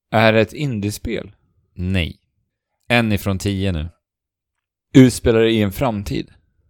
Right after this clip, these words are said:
Speaker 2: Nej. Nej.
Speaker 1: Så där typ, nu har jag ju frågat om, eh, det är typ nutid då?
Speaker 2: Nej, men jag sa att det inte var nutid.
Speaker 1: Nej, så det var det inte. Använd-, använder jag mig utav, det här spelet sig utav skjutvapen?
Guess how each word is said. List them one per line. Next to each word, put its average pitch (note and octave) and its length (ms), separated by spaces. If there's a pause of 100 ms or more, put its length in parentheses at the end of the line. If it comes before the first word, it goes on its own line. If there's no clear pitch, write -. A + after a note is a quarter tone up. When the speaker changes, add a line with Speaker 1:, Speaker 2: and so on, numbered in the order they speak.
(320)
Speaker 2:
Nej. D#2+ 500 (500)
Nej. - 280 (280)
Speaker 1:
Så - 120
där A#2 280
typ, F#2+ 340
nu G#2 140
har A2+ 60
jag A#2+ 80
ju A2+ 80
frågat G#2+ 560
om, F#2 340
eh, - 420 (840)
det A#2+ 80
är A#2+ 40
typ - 180
nutid - 680
då? - 140 (1040)
Speaker 2:
Nej, F#2+ 120
men G2 80
jag F#2+ 100
sa F#2 120
att E2+ 80
det F2+ 80
inte E2+ 160
var E2+ 60
nutid. - 360 (880)
Speaker 1:
Nej, A2 260
så - 160
det G#2+ 80
var G2+ 120
det G2+ 60
inte. - 240 (1700)
Använd-, A2 600
använder G#2+ 920
jag G2+ 260
mig G2 160
utav, F#2 520
det G2+ 60
här F#2+ 60
spelet G2 240
sig G2+ 200
utav F#2 220
skjutvapen? G2 640